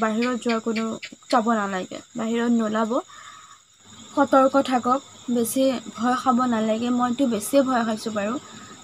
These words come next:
কিন্তু নিজক চেষ্টা কৰিম বুজাবলৈ। বেছি ভিডিঅ'টো দীঘলীয়া নকৰোঁ, বেলেগ নিউজবোৰো চাওক, অসমত কি হৈছে সেইখিনিও দেখ-, চাওক আপোনালোকে। তে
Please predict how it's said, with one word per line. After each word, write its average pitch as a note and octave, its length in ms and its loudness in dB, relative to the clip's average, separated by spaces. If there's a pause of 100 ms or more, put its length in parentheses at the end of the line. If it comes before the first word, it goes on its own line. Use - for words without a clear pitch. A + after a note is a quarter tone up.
কিন্তু A#3 340 0
নিজক A#3+ 380 0
চেষ্টা C4 280 -2 (100)
কৰিম A#3+ 220 4 (320)
বুজাবলৈ। A3 520 -2 (840)
বেছি A3+ 260 2
ভিডিঅ'টো C4+ 400 6 (100)
দীঘলীয়া B3+ 480 2
নকৰোঁ, B3 440 0 (320)
বেলেগ B3+ 340 2
নিউজবোৰো B3 480 4
চাওক, A3+ 320 4 (100)
অসমত B3 480 0
কি B3 140 -2
হৈছে B3 320 -2
সেইখিনিও A#3+ 400 0
দেখ-, A3 300 -4
চাওক G#3+ 260 2
আপোনালোকে। G3 540 -4 (680)
তে A3 100 -2